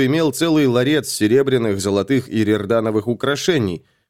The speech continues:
но это вполне укладывалось в тот образ Таро Тайрена, который нарисовала ему Тульпа. Образ беспечного человека, ставящего во главу угла свои желания, а не необходимость. Да и со словами Эшера это тоже хорошо согласовывалось.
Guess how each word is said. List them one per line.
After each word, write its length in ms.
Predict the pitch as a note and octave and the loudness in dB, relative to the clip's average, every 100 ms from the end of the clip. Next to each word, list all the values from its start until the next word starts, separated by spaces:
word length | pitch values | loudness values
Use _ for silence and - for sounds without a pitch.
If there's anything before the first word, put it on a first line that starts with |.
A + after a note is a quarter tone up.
| _ | _
но 160 | D3 D3+ | 0 2
это 220 | D#3 D3+ | 2 0
вполне 400 | C3 D3 C#3+ C#3 | 0 0 2 2
укладывалось 680 | A2+ B2+ D3 A2 F#2 F2+ E2 | 2 2 0 0 -2 -2 -4
в 80 | - | -2
тот 240 | G#2 G2 | -2 0
образ 320 | G#2 G2 F#2 - | 0 0 -2 -2
Таро 260 | F#2+ F2+ | -2 -2
Тайрена, 480 | F#2+ F#2+ A2 C#3 A#2 | -2 -2 0 -2 -2
который 340 | G2+ G2 F#2+ | -4 -4 -2
нарисовала 540 | F#2+ F#2+ F#2 G2 F#2+ F#2+ | -2 -2 -2 -2 0 0
ему 240 | G2 A2 | 0 -2
Тульпа. 560 | A2 D#3 B2 F#2 F2 - _ _ _ | 0 0 0 0 -6 -6 _ _ _
Образ 380 | G3 G3 F#3 E3+ | 0 2 2 0
беспечного 800 | B2+ D#3 D3 - F3 D#3+ D#3 D3+ | 2 2 2 0 0 2 0 2
человека, 540 | C3+ D3 E3 F3+ D#3+ | 2 2 2 0 0
ставящего 600 | C3 E3 D#3+ C3 C#3+ C#3+ | 0 0 0 0 0 2
во 120 | C3+ C3 | 2 2
главу 320 | C3+ C3+ C#3+ | 2 2 2
угла 240 | C3 C#3+ | 2 0
свои 280 | C3+ C3 C#3 | 0 0 0
желания, 640 | A#2 C3 C#3+ G#2+ F2 D#2+ - F#2+ | 2 0 0 0 -4 -6 -8 -4
а 100 | G2 | -2
не 140 | G2+ | 0
необходимость. 920 | G2 F#2+ - A2 F#2+ D#2+ C#2+ - - _ _ _ _ _ _ - | 0 -2 -2 -4 -2 -6 -8 -14 -20 _ _ _ _ _ _ -2
Да 200 | B2+ F#3+ | 2 2
и 60 | |
со 120 | F#3+ | 2
словами 380 | F#3 G3 A3 G#3 | 2 4 4 4
Эшера 340 | G#3 G#3 F#3+ F3+ | 2 2 2 2
это 240 | E3+ E3+ | 0 0
тоже 260 | D3 F#3+ A#2 | 0 0 0
хорошо 420 | - G2 F#2+ G2+ | 0 0 0 -2
согласовывалось. 920 | G#2 G2+ G#2 - F2+ E2 E2 E2 | 0 0 0 -2 -4 -4 -4 -4